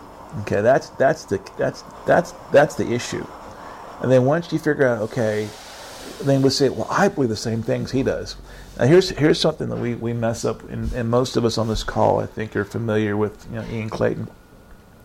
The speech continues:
We'll, we'll compare our life and actions with, say, Ian. We'll go, "Ian did," uh, what's an Ian thing that's wild for me?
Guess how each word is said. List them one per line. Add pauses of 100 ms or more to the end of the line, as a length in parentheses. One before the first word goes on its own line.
(640)
We'll, (180)
we'll
compare
our (760)
life
and (120)
actions
with,
say,
Ian. (280)
We'll
go, (460)
"Ian
did," (380)
uh,
what's
an
Ian
thing
that's (200)
wild
for
me?